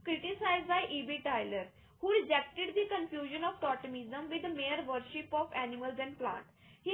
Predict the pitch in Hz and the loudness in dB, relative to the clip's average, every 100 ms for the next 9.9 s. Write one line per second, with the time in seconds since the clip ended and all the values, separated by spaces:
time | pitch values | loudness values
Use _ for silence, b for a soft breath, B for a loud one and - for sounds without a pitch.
0 | 427 302 302 262 320 - 294 285 320 370 | 2 6 6 6 2 4 4 4 -4 -6
1 | 381 415 403 427 269 294 311 339 349 277 | -4 -2 -2 -2 -4 -4 -4 -2 4 4
2 | 262 311 330 269 254 262 226 - 196 - | 4 0 0 -2 -2 -6 -8 -6 -8 -12
3 | - B B B 220 302 330 320 - 440 | -20 B B B -2 0 2 0 0 2
4 | 466 508 B 220 294 320 381 311 302 311 | 2 0 B -6 0 4 4 6 6 6
5 | 403 - - 285 294 302 285 339 - b | 0 -2 2 2 2 0 0 -2 -6 b
6 | b - - 302 330 330 269 254 320 - | b -8 -2 0 2 0 0 -2 -6 -14
7 | b b - 294 - 403 330 320 339 370 | b b 6 6 6 2 2 2 2 2
8 | 311 269 247 311 339 339 302 285 277 370 | 4 6 4 2 0 0 0 -2 -2 0
9 | 294 254 254 349 349 285 247 277 | 4 4 4 0 2 2 2 0